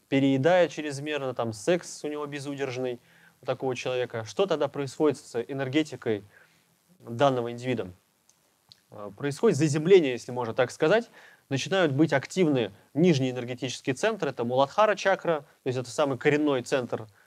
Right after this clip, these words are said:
а, основно-, основополагающий, который ответственен там за здоровье, к примеру, и Свадхистана чакра. Это вторая чакра, половая, можно считать, ну, её часто очень называют. Она отвечает за все половые дела и выделительные функции.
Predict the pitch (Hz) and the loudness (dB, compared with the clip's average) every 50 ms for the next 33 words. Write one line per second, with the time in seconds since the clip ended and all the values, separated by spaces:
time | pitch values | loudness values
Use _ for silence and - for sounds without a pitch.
0 | _ _ _ _ _ 113 120 113 123 - - 147 139 139 139 131 131 _ - - | _ _ _ _ _ -6 -6 -6 -6 -2 0 0 2 2 0 -2 -4 _ -16 -10
1 | - 143 139 131 - 147 143 143 139 139 127 117 - 120 113 123 113 120 120 120 | -8 -8 -8 -4 2 2 2 2 2 0 -2 -2 -4 -8 -10 -8 -8 -4 -4 -4
2 | 113 135 131 123 - - 113 110 101 107 110 101 98 120 107 107 113 131 131 160 | -4 -4 -8 -8 -8 -14 -16 -10 -8 -8 -8 -8 -8 -10 -10 -4 -2 2 4 4
3 | 190 180 175 165 - - - 143 139 139 139 131 127 120 - - _ _ _ - | 4 4 2 0 -2 -2 -2 -2 0 2 2 2 2 0 -2 -6 _ _ _ -20
4 | - - - _ - 214 240 220 196 - 165 151 - 175 135 - 180 156 131 117 | -20 -20 -20 _ -6 -4 -2 -2 -2 -4 -6 -2 -2 -6 0 4 2 4 4 2
5 | - - 104 98 - - - _ _ _ _ _ 143 156 170 - 135 - 165 151 | -2 -4 -6 -6 -6 -14 -20 _ _ _ _ _ -2 -2 -2 -2 0 2 4 6
6 | 156 147 123 117 - - 104 - - - - _ _ _ _ _ _ _ 127 131 | 8 6 6 4 2 -4 -6 -6 -10 -20 -20 _ _ _ _ _ _ _ 6 6
7 | 143 147 151 139 120 110 110 110 104 104 - 131 - - - _ - 127 120 - | 8 8 8 6 4 2 0 -6 -8 -12 -16 -16 -16 -18 -20 _ -14 -12 -12 -12
8 | - _ _ 127 123 120 - - 139 123 - - 107 101 - - 110 110 107 113 | -12 _ _ -8 -8 -6 2 2 2 2 2 -4 -6 -6 -8 -10 -10 -8 -4 0
9 | 143 175 208 208 196 202 - - - - - - _ _ _ _ _ - 131 135 | 2 2 2 2 0 -4 -14 -20 -20 -20 -20 -20 _ _ _ _ _ -4 0 2
10 | 131 123 - 131 123 - 143 127 117 107 104 - 120 113 110 104 - - 117 - | 2 0 0 -2 -4 2 2 2 2 2 0 -2 0 0 0 -2 -4 -10 -10 -6
11 | - 123 127 143 180 220 220 202 180 156 147 160 160 160 156 147 143 131 127 135 | 0 2 2 2 2 2 2 0 0 0 0 0 0 2 2 2 2 0 -2 -4
12 | 147 143 139 135 135 131 123 120 117 113 127 127 139 143 139 135 131 120 123 120 | -4 -2 -2 -2 -4 -4 -4 -6 -6 -6 -4 -2 -2 -2 -2 -4 -6 -10 -12 -10
13 | - 127 113 - - - - - | -10 -10 -12 -12 -12 -16 -16 -16